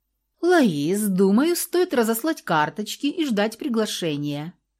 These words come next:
Миссис Пинс посмотрела на подопечную поверх серебряной оправы очков, которые надевала, когда собиралась писать.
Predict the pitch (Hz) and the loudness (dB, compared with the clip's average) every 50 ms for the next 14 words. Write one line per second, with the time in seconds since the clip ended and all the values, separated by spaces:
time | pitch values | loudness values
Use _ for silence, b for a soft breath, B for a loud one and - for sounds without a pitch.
0 | _ _ - 214 330 440 - - 330 - - - 254 262 302 320 - - 247 233 | _ _ 2 4 4 4 2 0 -2 -2 0 2 4 4 4 4 2 0 0 2
1 | - 226 214 208 214 208 196 185 180 185 180 - 175 180 180 - 277 294 - - | 2 2 2 4 4 2 4 4 2 0 0 0 0 0 0 0 -2 -4 -2 0
2 | 214 208 202 208 196 175 180 170 170 - - 190 175 170 156 160 156 156 156 160 | 2 2 2 2 2 2 0 0 -2 -4 -2 0 0 0 0 0 -2 -2 -2 -4
3 | - 156 151 - - 156 151 143 147 143 139 - - - - 139 170 233 240 - | -4 -6 -4 -2 0 0 0 0 -2 -2 -4 -6 -10 -8 -4 -2 -2 -2 -4 -4
4 | - 277 269 - - 330 320 302 269 254 240 220 220 190 190 202 214 226 226 226 | -8 -8 -6 -6 -6 -4 -2 -2 -2 -2 -2 -2 -4 -2 -2 0 0 0 -2 -4
5 | 240 226 190 214 214 - 226 202 202 160 143 143 147 147 - - - 165 - - | -4 -4 -4 -4 -4 -4 -4 -2 -2 -2 -2 -4 -6 -8 -10 -8 -6 -6 -4 -4
6 | 120 85 - - - | -6 -8 -12 -14 -20